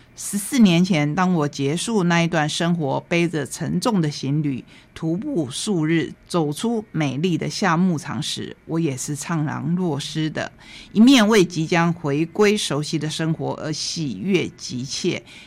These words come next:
一面却怀疑与茫然。在后来漫长的写作过程当中，我渐渐弄明白自己的心意，渐渐理解的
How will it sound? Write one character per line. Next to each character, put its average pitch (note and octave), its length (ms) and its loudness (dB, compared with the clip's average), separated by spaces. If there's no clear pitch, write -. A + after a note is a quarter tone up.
一 D3 120 -4
面 E3 320 0
却 - 240 -6
怀 C3+ 340 -4
疑 D#3+ 360 0
与 B2+ 160 -6
茫 C#3 320 -2
然。 A#2+ 260 -2
在 B3 160 2
后 B3+ 220 2
来 D#3 200 4
漫 F#3 320 4
长 C#3 280 -4
的 C#3 160 -6
写 A2 240 -6
作 E3 200 -2
过 D#3+ 280 -4
程 C#3+ 240 -4
当 D#3 200 -2
中， E3 240 -2
我 C#3+ 100 -4
渐 E3+ 320 4
渐 D#3 360 2
弄 A#3 180 4
明 D#3+ 260 2
白 C#3+ 220 0
自 D#3 180 -4
己 B2+ 140 -8
的 - 100 -10
心 G3 300 0
意， G3+ 240 0
渐 E3+ 220 4
渐 D3+ 240 0
理 D#3 260 0
解 G3 240 4
的 D3 260 -4